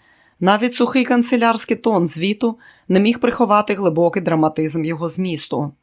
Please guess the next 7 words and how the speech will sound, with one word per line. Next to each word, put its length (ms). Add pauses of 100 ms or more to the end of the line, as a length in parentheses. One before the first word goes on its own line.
(720)
Ясно 420
було 380
одне. 460 (480)
Хтось 320
завзято 800 (240)
і 80
цілеспрямовано 1200